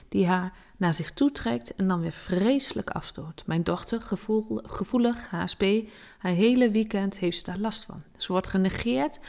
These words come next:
maar ook gemene opmerkingen. Nou, als ouder maakt mij dit woest en het liefst, nou,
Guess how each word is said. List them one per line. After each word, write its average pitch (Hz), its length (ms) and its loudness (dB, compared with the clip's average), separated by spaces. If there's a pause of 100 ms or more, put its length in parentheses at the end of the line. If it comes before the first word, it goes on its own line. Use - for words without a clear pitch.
(180)
maar 196 140 2
ook - 200 4
gemene 208 440 4
opmerkingen. 180 680 -8
Nou, - 140 -8
als - 260 -12
ouder 240 340 4
maakt 208 300 2
mij 190 140 2
dit 185 240 2
woest 185 320 2
en 156 140 -10
het 160 140 -6
liefst, 240 380 0
nou, - 180 -8